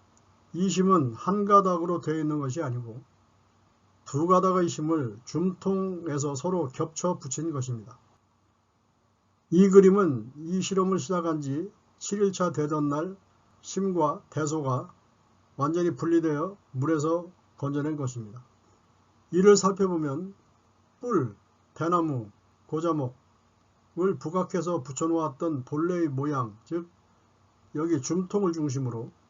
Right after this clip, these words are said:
양쪽이 대칭을 이루는 정상적인 휘의 형태로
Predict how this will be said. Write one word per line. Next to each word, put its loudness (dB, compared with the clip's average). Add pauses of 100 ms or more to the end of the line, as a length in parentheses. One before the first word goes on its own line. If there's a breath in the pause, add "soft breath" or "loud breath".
(680)
양쪽이 0
대칭을 0
이루는 -2
정상적인 -2 (400)
휘의 0
형태로 -2